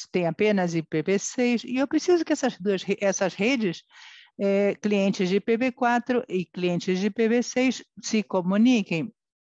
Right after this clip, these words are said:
que possam acessar serviços que a outra rede oferece, ou que data centers acessem a internet da versão quatro,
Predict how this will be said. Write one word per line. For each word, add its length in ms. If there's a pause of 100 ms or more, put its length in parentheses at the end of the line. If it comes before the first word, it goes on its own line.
(320)
que 120
possam 280
acessar 540
serviços 640
que 80
a 80
outra 260
rede 340
oferece, 680 (340)
ou 100
que 120
data 320
centers 580 (360)
acessem 800
a 160
internet 680
da 80
versão 640
quatro, 520